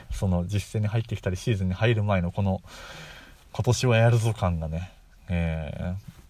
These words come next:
まあ、その、打つ方もですし、守る方も、あとはもうその新戦力がどんな感じなのかなっていうワクワク感ですね。まあ、そういう意味で言うと、やっぱり一番、今のところやっぱ目につくのは、えー、阪神からやってきた大和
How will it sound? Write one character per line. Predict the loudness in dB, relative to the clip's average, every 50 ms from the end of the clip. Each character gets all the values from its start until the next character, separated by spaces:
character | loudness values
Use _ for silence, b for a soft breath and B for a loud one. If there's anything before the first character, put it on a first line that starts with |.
| -4
ま | -2 -2 0
あ、 |
そ | 0 -2
の、 | -2 -2
打 | 0 -2 -2
つ | 0 -2
方 | 0 2 2 2
も | 2 0
で | 0 -2
す | -2 0
し、 | 2 2 2 0 -2 -2 0 B B B B B B B 2
守 | 4 4 4 4
る | 2
方 | 2 0 0 0
も、 | 0 -2 -4 -4 -2
あ | 0 2
と | 4
は | 4 4
も | 6 6
う |
そ | 8 10 10
の | 12
新 | 12 12 12 12 12
戦 | 12 12 12 12 10
力 | 8 8 8 8
が | 10 10 10 10 10 10 10 10
ど | 10 10
ん | 10
な | 10 10
感 | 10 10 10
じ | 12 12
な | 12 12
の | 12 12
か | 12 10
な | 10 10
っ |
て | 10 10 10 10
い | 8
う | 8
ワ | 8 8
ク | 8 8
ワ | 8 8
ク | 8
感 | 8 8 8 8
で | 10
す | 12 12
ね。 | 12 12 10 8 B B B B B B B B
ま | 10 8
あ、 |
そ | 10 10 10 10
う | 10
い | 10 10 10
う |
意 | 10 10
味 | 10
で | 10 10
言 | 8
う | 8
と、 | 10 10
や | 10
っ | 10
ぱ | 10 8 10
り | 10 10 10
一 | 8 8 8 8 10 10
番、 | 10 10 10 10 10 12 12 12 B B B B B B B B 10 10
今 | 8 8 10 10
の | 10 8
と | 8 10
こ | 10 10
ろ |
や | 10
っ | 10 10 10 10 8 8 8
ぱ | 8 8
目 | 10 10 10
に | 8 8
つ | 8 8 8 10
く | 10 10
の | 10 10 10
は、 | 10 12 12 10 10 8 6 6 6 8 8 8 8
え | 8 10 10 10 10 10 10
ー、 | 8
阪 | 8 8 10
神 | 10 10 10
か | 10
ら | 10
や | 12
っ | 12
て | 12
き | 12
た | 12 10
大 | 10 10 10
和 | 10 10